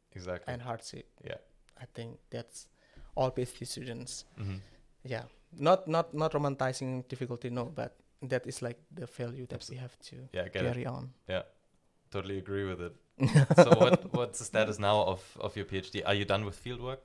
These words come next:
Speaker 2: I'm done with my field work,
Speaker 1: Yeah.
Speaker 2: and now I'm finishing my dissertation outline that I will present during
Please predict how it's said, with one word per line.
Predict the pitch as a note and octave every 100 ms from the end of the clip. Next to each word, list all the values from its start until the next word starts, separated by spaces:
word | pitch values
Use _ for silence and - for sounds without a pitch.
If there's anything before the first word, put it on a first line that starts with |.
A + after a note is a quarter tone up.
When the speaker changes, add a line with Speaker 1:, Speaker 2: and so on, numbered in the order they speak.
| -
Speaker 2:
I'm | C#3 C#3+
done | C3+ D3
with | D#3 D#3
my | D3+
field | D3+ D3+
work, | D3+ C#3+ D3+ E3 -
Speaker 1:
Yeah. | C3 B2+
Speaker 2:
and | B2+
now | C3+ C#3 C#3 C#3+ D3 -
I'm | C3 C3 C3+
finishing | - C#3 C#3 - C#3 C#3+
my | C3+ C3+
dissertation | C3 - C3 C3+ - C#3
outline | C3+ - C3 C3+ C#3 D3
that | B2+ A#2+
I | B2+
will | B2+ B2+
present | - B2+ - C3 C3 C3+ C3
during | B2 A#2+ B2